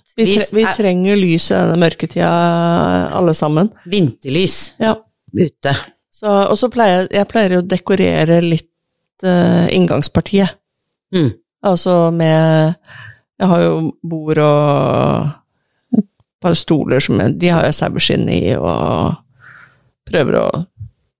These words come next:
Speaker 1: dandere til med litt sånn forskjellig
Speaker 2: Litt levende lys
Speaker 1: grønt.
Speaker 2: også. Sånn,
Speaker 1: Litt
Speaker 2: eh,
Speaker 1: levende lys. Jeg har lykter,
Speaker 2: lys. Mm.
Speaker 1: eh, og der, eh,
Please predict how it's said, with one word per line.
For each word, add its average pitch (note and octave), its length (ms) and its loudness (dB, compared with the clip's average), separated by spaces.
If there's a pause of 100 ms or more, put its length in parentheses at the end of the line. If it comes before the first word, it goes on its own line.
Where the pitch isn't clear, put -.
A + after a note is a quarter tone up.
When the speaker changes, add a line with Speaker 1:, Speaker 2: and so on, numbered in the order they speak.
Speaker 1:
dandere D#3 460 0
til - 260 -2
med - 180 0
litt - 160 -2
sånn - 180 -4
forskjellig - 420 -2 (1300)
Speaker 2:
Litt C#3+ 200 -6
levende D#3 380 0
lys D#3+ 200 0
Speaker 1:
grønt. D3 80 -10
Speaker 2:
også. - 360 -4 (1080)
Sånn, - 400 -10
Speaker 1:
Litt B3+ 220 -2
Speaker 2:
eh, D4 40 0
Speaker 1:
levende G3+ 300 2
lys. A#3+ 240 0 (220)
Jeg A#3 120 -2
har B3 120 2
lykter, A#3 480 0
Speaker 2:
lys. - 80 -20
Mm. E3+ 140 -10
Speaker 1:
eh, A3+ 1200 2
og - 180 -2
der, A3 260 2
eh, A3 340 2